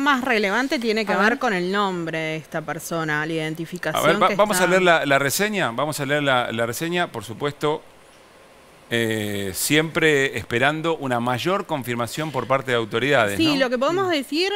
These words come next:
Speaker 1: lo que está confirmado as-, en este momento es que la jueza federal de turno es María Eugenia Capuchetti.
Speaker 3: Sí. Ujú.
Speaker 1: Hasta hace minutos todavía no había recibido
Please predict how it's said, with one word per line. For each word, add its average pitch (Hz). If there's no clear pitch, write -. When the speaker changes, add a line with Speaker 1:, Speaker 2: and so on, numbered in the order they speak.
Speaker 1:
lo 208
que 196
está 269
confirmado 285
as-, 220
en 190
este 233
momento 302
es 214
que 196
la 175
jueza 269
federal 196
de 214
turno 262
es 220
María 190
Eugenia 202
Capuchetti. 240
Speaker 3:
Sí. 226
Ujú. 233
Speaker 1:
Hasta 196
hace 190
minutos 233
todavía 202
no 196
había 196
recibido 185